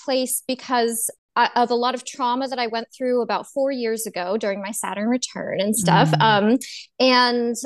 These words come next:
Speaker 1: you know, stuff that happened in my childhood where I'm, I'm feeling, like, this place of, um, a lack of passion, and I'm at a place of, like, disempowerment where I don't
Speaker 2: Mm.
Speaker 1: feel empowered in my, in my daily life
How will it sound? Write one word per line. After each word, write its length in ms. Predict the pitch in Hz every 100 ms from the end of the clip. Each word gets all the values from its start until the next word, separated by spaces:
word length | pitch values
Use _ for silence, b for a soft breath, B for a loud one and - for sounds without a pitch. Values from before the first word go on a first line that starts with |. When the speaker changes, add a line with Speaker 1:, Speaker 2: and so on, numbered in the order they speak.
| -
Speaker 1:
you 120 | 240
know, 120 | 220 226
stuff 240 | - 226
that 80 | 233
happened 260 | 233 - 247
in 80 |
my 80 | 247
childhood 400 | 233 190 190 226
where 140 | 247 262
I'm, 180 | 269 254
I'm 120 | 247
feeling, 360 | - 370 403 392
like, 220 | 320 -
this 160 | 262 -
place 320 | - 262 262 277
of, 160 | 226 226
um, 400 | 214 196 202 226 _ _
a 60 | 277
lack 240 | 285 285
of 120 | 277 -
passion, 560 | 269 247 262 339 349 -
and 240 | 233 240 226 -
I'm 180 | 240 262
at 120 | 262
a 40 | 262
place 280 | - 269 277
of, 100 | 240
like, 160 | 214
disempowerment 1040 | 254 254 226 - 202 196 - 95 104 - -
where 200 | 220 233
I 140 | - 160
don't 220 | 160 151
Speaker 2:
Mm. 100 | 147
Speaker 1:
feel 300 | 254 247 233
empowered 640 | 214 233 220 208 202 202 - B B _ _ -
in 200 | 269 269
my, 340 | 247 240 226 240
in 100 | 247
my 120 | 233
daily 340 | 247 226 233
life 400 | 254 311 302 294